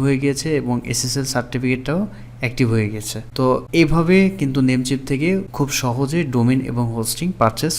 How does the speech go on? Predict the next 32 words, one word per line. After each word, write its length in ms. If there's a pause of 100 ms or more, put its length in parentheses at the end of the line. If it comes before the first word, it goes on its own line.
করা 220
যায় 220
যদি 160 (100)
আপনার 260 (500)
ইন্টারন্যাশনাল 600
ভিসা 260
কার্ড 220
বা 60 (120)
মাস্টার 360
কার্ড 140 (120)
থেকে 280
থাকে। 220 (580)
আর 80 (100)
যদি 220
আপনার 240
কাছে 160 (100)
ইন্টারন্যাশনাল 560
ভিসা 280
কার্ড 220
বা 80 (100)
মাস্টার 300
কার্ড 140 (100)
না 140
থাকে, 200 (420)
তাহলে 260
আপনারা 260
আমার 180
সাথে 160 (100)
যোগাযোগ 380
করে 100 (100)
আমার 220
মাধ্যমে 320